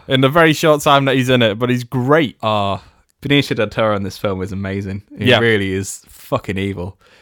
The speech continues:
Speaker 1: He is.
Speaker 2: <laughs> He does, he does it so well.
Speaker 1: Yeah.
Speaker 2: There's a really, um, strong set of actors in the roles of villains anyway in this film. I mean,
Speaker 1: Yeah.
Speaker 2: pretty much everyone in this film that plays a villain is great.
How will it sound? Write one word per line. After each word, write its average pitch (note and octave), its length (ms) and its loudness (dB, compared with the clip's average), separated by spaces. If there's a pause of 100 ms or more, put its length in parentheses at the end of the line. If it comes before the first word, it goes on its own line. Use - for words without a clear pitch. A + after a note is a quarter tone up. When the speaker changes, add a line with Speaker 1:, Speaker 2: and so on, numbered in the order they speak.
(180)
Speaker 1:
He A3 180 4
is. G#3 380 6
Speaker 2:
<laughs> - 0 -
He B3 140 8 (220)
does, G3+ 260 2 (340)
he C4+ 80 8
does F#3+ 240 2
it F#3+ 180 2
so C3 320 0
well. A#2 340 -2 (100)
Speaker 1:
Yeah. D#3+ 480 6 (160)
Speaker 2:
There's A#2 180 -6
a A2 80 -4
really, A2 680 0
um, G2 360 -2 (180)
strong G#2+ 540 -2
set - 220 -4
of G2 120 -2
actors G#2 540 -2
in G#2 200 -2
the G2 100 -2
roles G2+ 360 0
of G2 120 -8
villains G2 480 -6 (180)
anyway G2+ 400 0
in F#2 80 -4
this F2+ 180 -6
film. F#2 240 -4
I F#2 60 -4
mean, F#2 220 -4
Speaker 1:
Yeah. G2+ 160 2
Speaker 2:
pretty A2+ 160 0
much - 160 -4
everyone G#2 340 -2
in F#2 80 -4
this F#2 160 -8
film F#2+ 240 -4
that F2+ 80 -10
plays G2+ 260 -2
a G2 40 -8
villain F#2+ 280 -4
is F2+ 160 -8
great. F#2 460 -6